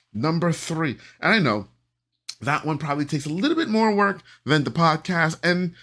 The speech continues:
definitely more work than the blog post, but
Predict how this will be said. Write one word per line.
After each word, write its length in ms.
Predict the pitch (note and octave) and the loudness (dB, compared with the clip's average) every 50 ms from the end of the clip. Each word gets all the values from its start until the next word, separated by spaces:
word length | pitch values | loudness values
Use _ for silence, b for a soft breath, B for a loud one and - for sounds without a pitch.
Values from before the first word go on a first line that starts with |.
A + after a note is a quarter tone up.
| B B B _ | B B B _
definitely 420 | A3 A3+ B3 A3 A3 - E3+ F3 | 0 0 2 0 -2 -2 -2 -2
more 260 | E3 E3 E3+ E3+ C#3 A2 | 0 0 0 0 -2 0
work 320 | C#3+ D#3 D3+ C#3 - - - | 0 0 0 0 -2 -8 -10
than 460 | A#2+ A2 C3 B2+ B2+ C3 B2+ A#2+ A#2+ - _ _ | -6 -4 -4 -2 -2 -4 -6 -8 -12 -16 _ _
the 240 | - G2 G#2+ C3 B2+ | -12 -4 -2 -2 -2
blog 580 | A#2 G#2+ F#2+ B2 A#2 B2 D3 F3+ F#3 E3+ C#3 - | -2 -4 -6 -4 -2 -2 -2 -2 -2 -4 -8 -10
post, 440 | - B2 G2+ G2+ A2 A2 - - _ _ _ _ _ _ _ _ | -6 -4 -4 -4 -4 -8 -12 -18 _ _ _ _ _ _ _ _
but 260 | - A2+ A2 F#2+ - | -8 -8 -8 -8 -10